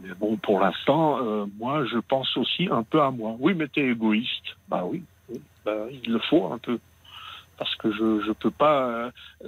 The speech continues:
si je les écoute, eux, euh, je me mets dans un coin,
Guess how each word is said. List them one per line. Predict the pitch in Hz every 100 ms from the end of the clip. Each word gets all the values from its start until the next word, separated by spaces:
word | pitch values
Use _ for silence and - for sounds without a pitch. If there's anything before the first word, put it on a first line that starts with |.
| - - _ _ - -
si | 220 170
je |
les | 160 151 165
écoute, | - - 247 - - - 160
eux, | 185 247 _ _ _ _ _ _ _ _ _ _ _ _ _ -
euh, | 165 151 139 131 - _ _ _ _ _ _ - - _ _ -
je | 180 180
me | 165 160
mets | 170 160
dans | 139 113
un | 117 113
coin, | 131 131